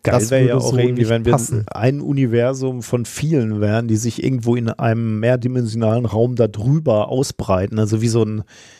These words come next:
Speaker 1: wie so Seifenschaum, nur jetzt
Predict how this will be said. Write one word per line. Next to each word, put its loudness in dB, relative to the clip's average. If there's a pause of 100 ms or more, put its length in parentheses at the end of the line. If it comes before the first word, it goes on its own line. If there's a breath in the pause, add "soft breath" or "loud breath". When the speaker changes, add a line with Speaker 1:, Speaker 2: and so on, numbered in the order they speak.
(300 loud breath)
Speaker 1:
wie 0
so 2
Seifenschaum, -2
nur 2
jetzt -2